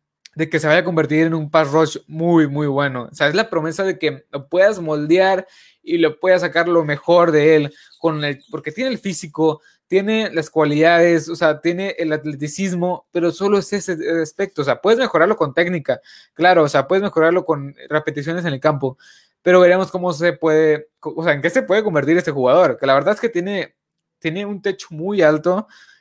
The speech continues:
y veremos cómo lo aprovechan los Ravens. Pero bueno, vayamos con el último pick de la primera ronda, que recordemos que esto ya,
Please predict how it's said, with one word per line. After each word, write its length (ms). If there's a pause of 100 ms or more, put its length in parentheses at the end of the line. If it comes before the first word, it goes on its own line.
y 140
veremos 400
cómo 220
lo 60
aprovechan 420
los 120
Ravens. 380
Pero 160
bueno, 160
vayamos 260
con 140
el 100
último 540 (720)
pick 300
de 420
la 120
primera 380
ronda, 380
que 60
recordemos 440
que 300
esto 320
ya, 360